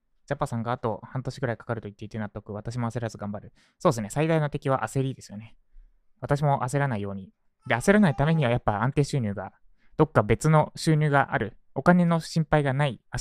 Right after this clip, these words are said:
日の飯はしっかり食えるみたいな状態が必要なんで、それはそれで確保しつつ、着実に進めたいものは、それ、えー、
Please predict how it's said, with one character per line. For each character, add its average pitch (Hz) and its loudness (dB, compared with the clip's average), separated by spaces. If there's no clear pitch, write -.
日 165 4
の 156 2
飯 143 0
は 101 -2
し - -14
っ - -14
か 123 0
り 110 -2
食 - 0
え 120 4
る 101 -6
み 98 -10
た 101 -8
い - -6
な 98 -6
状 107 -4
態 107 -8
が 113 -2
必 - -6
要 127 0
な 123 -4
ん 113 -6
で、 131 -2
そ - 2
れ 190 6
は 190 6
そ 185 0
れ 180 2
で 175 0
確 - -4
保 151 -4
し - -12
つ - -
つ、 - -4
着 139 -2
実 143 -2
に 143 0
進 147 -6
め 143 0
た 139 2
い 135 0
も 123 -2
の 139 0
は、 151 -2
そ - -4
れ、 - -8
え 104 -10
ー、 - -20